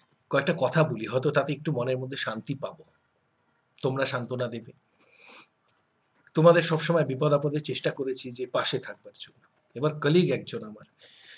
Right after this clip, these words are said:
সে, মানে দেবদত্তার সঙ্গে আমার সরাসরি পরিচয় কখনোই ছিল না, ও চন্দননগরে ছিল, আমি নর্থ বেঙ্গলে। কিন্তু ওকে যখন হারাতে হলো,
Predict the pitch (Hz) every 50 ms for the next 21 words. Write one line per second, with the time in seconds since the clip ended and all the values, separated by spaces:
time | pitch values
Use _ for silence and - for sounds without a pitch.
0 | - _ _ _ - - - 165 165 131 - - - - - - - 117 107 131
1 | 131 143 156 151 - 165 - - 165 160 156 156 151 - - 180 202 196 - 202
2 | 190 180 180 156 139 131 - 151 143 - 127 - - 143 139 127 - - - 135
3 | 120 104 - - - - - 95 - - 110 113 131 139 143 135 131 143 139 135
4 | - - 135 - 160 120 113 110 110 104 104 107 107 113 110 110 104 95 107 -
5 | _ _ _ - - - - - - - _ _ _ - 151 147 147 175 - -
6 | 165 160 - 262 254 196 220 226 220 220 220 220 208 190 - _ _ _ _ _
7 | _ _ _ _ _ _ _ - - - 165 180 208 - - 156 - 160 - -
8 | 87 -